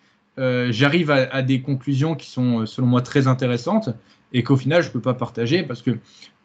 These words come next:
ce que je partage sur le, sur le Insta, euh, TikTok et tout, euh, c'est quand même très limité.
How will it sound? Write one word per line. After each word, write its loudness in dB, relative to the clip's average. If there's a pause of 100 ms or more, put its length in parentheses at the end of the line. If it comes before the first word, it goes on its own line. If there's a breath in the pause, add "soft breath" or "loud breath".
(160)
ce -16
que 0
je -2
partage -2
sur -4
le, 2 (800)
sur 0
le 2
Insta, 4
euh, 2
TikTok -2
et -16
tout, 0
euh, -2 (320 soft breath)
c'est -12
quand 4
même 4
très 0
limité. 2